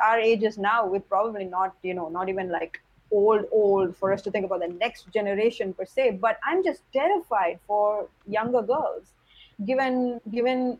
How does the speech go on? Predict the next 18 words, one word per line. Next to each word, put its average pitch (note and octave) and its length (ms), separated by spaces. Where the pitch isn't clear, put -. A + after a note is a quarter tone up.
what's, - 1000
uh, F#3 480
what's A3 220
being G#3+ 680
given C#4+ 300
to C4+ 100
them G3+ 240
as, F#3+ 300
as, G3+ 140
as, - 500
you F#3+ 120
know, E3+ 180
as F#3 100
empowerment G3+ 720
and F3+ 140
things G3 220
like F#3 200
that. F#3 140